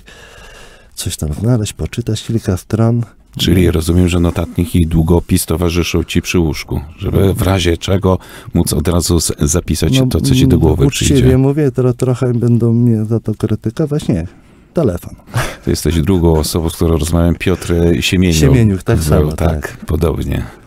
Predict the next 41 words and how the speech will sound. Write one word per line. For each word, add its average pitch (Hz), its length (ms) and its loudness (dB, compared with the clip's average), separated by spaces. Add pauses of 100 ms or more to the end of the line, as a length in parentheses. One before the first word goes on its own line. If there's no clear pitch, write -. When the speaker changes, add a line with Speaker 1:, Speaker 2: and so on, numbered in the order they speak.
(120)
Speaker 2:
Ale 147 180 2
jeśli 110 340 0
ma 87 220 2
być 82 340 0
wykorzystany 80 680 0
do 76 100 -2
takich 80 320 -2
celów, 73 280 -2
dlaczego - 360 -2
nie 85 180 2
może 71 300 -2
być - 420 -2 (120)
to 78 160 0
telefon? 78 560 -2
Oczywiście, 78 640 -6
że 76 120 -4
Speaker 1:
Zgadza 71 280 -2
się. - 160 -6 (120)
Speaker 2:
tak. 73 260 -6
A - 60 -4
pora - 260 0
roku 82 400 0
jest 73 420 -2
ulubiona? 78 760 2 (340)
Speaker 1:
No, 67 460 -6 (320)
nie 80 180 -4
powiem, 80 380 -6
że 82 160 -4
nie, 65 180 -4
lato. 65 460 -8 (240)
Speaker 2:
Mhm. 78 460 0
O, 80 100 0
już 76 160 -4
myślałem, 80 320 0
że - 120 -2
wiosna, 80 320 -2
wszystko - 340 -4
budzi 76 260 0
się - 180 -2
do 73 100 2
życia. 80 440 -2